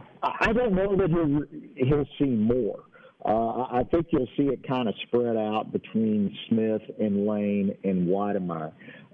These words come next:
Uh, I, I think what is gonna be interesting is Preston is more of a, he's not really ever developed into being a guy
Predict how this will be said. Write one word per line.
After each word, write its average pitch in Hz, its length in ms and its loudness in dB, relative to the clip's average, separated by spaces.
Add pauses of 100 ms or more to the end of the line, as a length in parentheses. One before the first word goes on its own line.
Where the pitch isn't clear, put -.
Uh, - 40 -4
I, 127 720 -2
I 120 40 0
think 151 260 0
what 127 180 0 (400)
is 113 220 0
gonna 127 220 2
be 110 280 0
interesting 107 560 0
is 95 160 -2
Preston 160 440 -2
is 135 160 0
more 110 360 0
of 95 100 -2
a, 101 300 0 (340)
he's 135 680 -2
not 135 560 -2
really 120 500 2
ever 117 200 0
developed 110 580 -2
into 101 300 0
being 107 500 0
a 107 80 0
guy 98 580 0